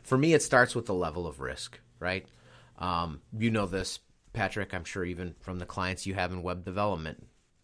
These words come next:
similar discussions to translation, right? It's sort of what tool do you use? And I think the level of risk is really, really important. So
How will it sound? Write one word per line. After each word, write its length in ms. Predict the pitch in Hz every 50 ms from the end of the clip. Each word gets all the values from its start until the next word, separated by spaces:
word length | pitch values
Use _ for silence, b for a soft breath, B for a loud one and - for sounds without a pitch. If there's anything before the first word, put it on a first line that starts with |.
| _ _ - - -
similar 360 | - - - 107 101 95 90
discussions 560 | 82 85 - - - 92 - - 87 78 -
to 60 | - 69
translation, 720 | - - 92 85 80 73 82 87 85 78 - - 73 71
right? 200 | 76 76 80 78
It's 100 | - -
sort 260 | - - - 90 87
of 80 | 76
what 220 | 85 101 101 101 -
tool 240 | - 127 117 107 90
do 80 | 90
you 100 | 87 87
use? 380 | 90 95 101 98 87 78 - - B B B B B B B B B B
And 100 | 104 113
I 100 | 110 104
think 300 | - 131 123 113 - -
the 80 | 113
level 340 | 107 107 120 131 139 165 160
of 140 | 147 120 104
risk 400 | 98 101 98 104 - - - -
is 180 | 92 90 82 80
really, 260 | 85 87 85 85 82
really 260 | 76 80 82 80 76
important. 480 | 78 78 - - 90 85 64 65 73 -
So 260 | - 98 87 82